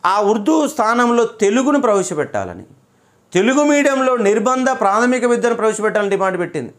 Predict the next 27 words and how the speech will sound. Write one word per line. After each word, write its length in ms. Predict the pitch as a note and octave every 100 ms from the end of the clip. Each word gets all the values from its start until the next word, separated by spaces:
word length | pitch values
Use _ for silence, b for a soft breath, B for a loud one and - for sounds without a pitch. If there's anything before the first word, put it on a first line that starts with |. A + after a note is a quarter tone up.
| -
తెలుగులో 580 | F3+ A3 A#3 C4 C#4+ C#4+ b b b b b _ _ _
విద్య 200 | C#3+ C#3+
అందించాలి, 760 | A3 A3 A#3 A#3 A#3+ A#3 B3+ A#3+ -
అది 160 | D3+ G#3+
కూడా 160 | B3+
నిర్బంధ 480 | B3 F#3+ F#3+ A#3+ A#3+
ప్రాథమిక 420 | A#3+ G#3 G#3 G#3
విద్యను 300 | G3+ F#3 F#3+
ఇవ్వాలని 340 | F#3 F3+ F3 F3
చెప్పేసి 300 | E3+ E3+ C#3
డిమాండ్ 300 | C#3 C#3+ C3
చేశారు. 300 | A2 - - _ b b b A#2
దాంతోపాటు 520 | F3+ B3 C#4 C4+ A#3+
రేడియో 420 | F#3+ A3 C4 C#4
ప్రసంగాలు 560 | B3 A3 B3 A#3+ A#3+ A#3
తెలుగులో 680 | A3+ F#3+ A3 B3+ C4 A#3 - - b b _
ప్రసారం 440 | E3 G#3 B3 B3+
చేయాలని 280 | A#3 A#3 A3
చెప్పారు. 320 | G3+ G3+ A#2 -
అంటే 360 | F3+ B3+ C4 B B _
తెలుగు 320 | E3+ A#3 C4
భాష 380 | C4+ B3+ B3+ A#3+
ఉద్ధరణ 520 | A#3 G3+ E3+ A#3+ A#3
అనేది 260 | A3+ A3 A3
దీని 140 | A3+
మెయిన్ 240 | F#3 G#3 G#3+
కాన్సెప్ట్. 600 | F#3 F3+ D#3+ C#3 D#3+